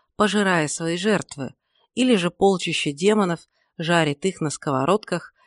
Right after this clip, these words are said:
и варит в котлах. Выражение «дьявольская кухня» проникло и в русский язык. Инфернальная пара –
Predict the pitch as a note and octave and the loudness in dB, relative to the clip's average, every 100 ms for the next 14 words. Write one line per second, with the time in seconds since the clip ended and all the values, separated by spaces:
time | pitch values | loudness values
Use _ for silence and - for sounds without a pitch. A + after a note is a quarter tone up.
0 | _ - A3+ G#3+ G3+ F#3 - F3 - E3+ | _ -4 2 2 2 -2 -4 -4 0 -2
1 | C#3 A#2+ - _ _ _ _ _ C#3+ C#3+ | -2 -8 -16 _ _ _ _ _ -4 0
2 | C#3+ D#3+ D#3+ D3 C#3 C3+ D3+ B2+ C3 - | 0 0 -2 -2 -4 -2 -2 -2 -4 -6
3 | - C#3+ - A#3+ - F#3+ F#3 _ _ _ | -6 -6 -2 -2 0 -2 -4 _ _ _
4 | G3+ G#3 A#3 A#3 G#3 F#3+ - G#3+ E3+ C3 | -2 2 0 0 0 0 -2 -2 -2 -4
5 | - - B2+ D3+ D3+ C3+ _ _ _ _ | -6 -6 -4 -4 -4 -6 _ _ _ _
6 | _ _ _ _ _ _ _ E3+ D#3+ - | _ _ _ _ _ _ _ -6 -4 -2
7 | F3 F3 E3 D3+ D3+ D3+ - F3+ E3 C#3+ | 0 2 0 0 0 -2 2 2 4 2